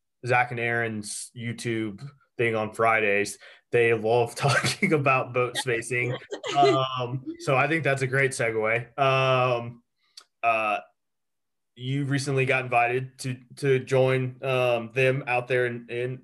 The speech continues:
Speaker 1: in Oregon, which is just, you know, that's really cool, especially for someone, I, I mean, you're from the Southeast like me, so, like, Oregon's kind of a magical place that's, like, really far away. Um, and so,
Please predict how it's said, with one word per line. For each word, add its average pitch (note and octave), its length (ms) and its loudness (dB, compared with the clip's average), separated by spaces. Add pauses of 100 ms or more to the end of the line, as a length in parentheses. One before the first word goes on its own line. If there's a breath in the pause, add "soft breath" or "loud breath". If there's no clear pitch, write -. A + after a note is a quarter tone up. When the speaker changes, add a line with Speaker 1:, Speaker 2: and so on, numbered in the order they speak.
Speaker 1:
in B2+ 140 -4
Oregon, A#2 440 -2
which A#2 200 -8
is G2+ 100 -12
just, G2+ 360 -14
you G2+ 80 -14
know, F2 160 -14 (240)
that's A2 180 -6
really A2 220 -2
cool, A2 260 0
especially A2+ 380 0
for G#2 260 -4 (400 loud breath)
someone, B2 640 2 (140)
I, A2+ 140 -2 (100)
I A2+ 80 -2
mean, G#2 320 -6 (340)
you're B2+ 180 2
from B2+ 220 0
the A#2 60 -4
Southeast A2+ 440 2
like A2 180 0
me, A#2 200 0
so, A2 180 -2
like, G#2+ 240 -2
Oregon's A#2+ 400 2
kind A2+ 240 0
of G#2 100 -4
a G#2+ 60 -2
magical G#2+ 500 0
place G#2 400 0
that's, G2+ 220 -6
like, G2 180 -2
really G#2 300 -2
far G2 260 -2
away. F#2 400 -4 (240 loud breath)
Um, A2 720 4 (480 loud breath)
and B2+ 260 6
so, B2 500 6